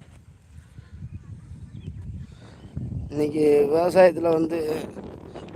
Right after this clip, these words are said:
விவசாயம் நம்ம என்னதான் இன்னைக்கு உரம் எல்லாமே அவங்க சொல்றதுக்கு வாங்கிட்டு வந்துடுறோம்.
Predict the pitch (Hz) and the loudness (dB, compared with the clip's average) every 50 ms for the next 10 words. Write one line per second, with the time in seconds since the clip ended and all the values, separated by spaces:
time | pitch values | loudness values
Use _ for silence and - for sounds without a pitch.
0 | - - - 151 170 170 165 180 175 165 165 160 147 147 151 139 - 160 165 175 | -18 -16 -12 -10 -8 -6 -6 -6 -6 -6 -6 -8 -8 -8 -6 -2 0 0 2 2
1 | 170 165 156 143 135 147 151 151 151 151 147 143 143 139 - - - - - - | 0 0 -2 -6 -8 -6 -4 -2 0 0 0 -2 -4 -6 -8 -8 -10 -10 -10 -10
2 | - - - - 143 - - - - - - - - - - - - - - - | -12 -12 -8 -6 -4 -4 -2 -2 -2 -4 -4 -8 -8 -6 -6 -6 -8 -8 -8 -8
3 | - - - - - - - - - - 180 175 - - - - 180 175 180 175 | -8 -6 -6 -4 -4 -4 -4 -2 0 0 2 2 4 4 2 2 2 0 0 -2
4 | 175 160 151 151 156 170 170 170 185 180 175 170 165 156 - - - - - 170 | -2 -4 -4 0 2 2 4 4 2 2 2 0 0 -2 -4 -6 -6 -6 -6 -6
5 | 165 - - - 147 151 156 151 139 - 131 131 127 123 117 | -6 -6 -6 -6 -6 -6 -6 -8 -8 -8 -8 -8 -8 -8 -8